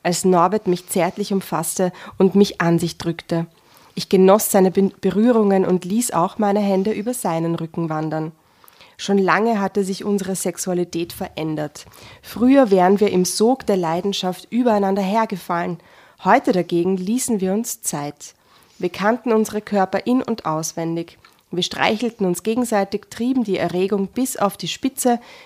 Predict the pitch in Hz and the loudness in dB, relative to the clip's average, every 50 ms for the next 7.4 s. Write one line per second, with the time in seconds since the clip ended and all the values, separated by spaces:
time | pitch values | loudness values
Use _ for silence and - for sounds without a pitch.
0 | - _ _ - 254 254 - - 226 214 170 180 185 180 180 - 180 170 165 175 | -20 _ _ -2 -2 -2 2 4 4 4 4 4 2 0 0 -4 -4 -2 -2 -4
1 | 165 - - - 165 170 185 196 196 196 - - 196 - - 165 165 170 165 180 | -4 -6 -4 -2 0 2 2 2 2 0 0 -2 -4 -2 -2 -4 -2 0 2 4
2 | 190 202 196 202 202 190 - - 185 - - 147 160 - - - - - - 175 | 4 4 4 2 -2 -2 -2 -4 -4 -4 -6 -8 -8 -10 -12 -14 -16 -6 -2 -2
3 | 160 156 156 156 - - 151 151 160 - _ - - - _ _ _ _ _ - | -2 0 -2 -6 -6 -8 -8 -8 -8 -12 _ -20 -20 -20 _ _ _ _ _ -4
4 | 190 165 - - _ _ - 277 330 370 - - - 302 269 - 233 214 214 196 | -4 -4 -4 -8 _ _ 2 2 2 2 2 -2 -4 -4 2 4 4 6 6 6
5 | 185 175 180 185 208 208 - - 214 196 - 202 185 - - 202 196 190 180 - | 6 6 4 4 0 -2 -4 -4 -6 -4 -4 -4 -4 -2 0 0 0 0 0 -2
6 | - - 170 - - - 165 180 233 277 254 208 165 - 180 165 160 170 160 156 | -6 -6 -6 -4 -4 -4 -2 0 2 4 4 2 2 2 -2 -4 -2 0 0 0
7 | 160 156 156 - 180 196 240 | 0 -2 -2 -2 -2 -2 -2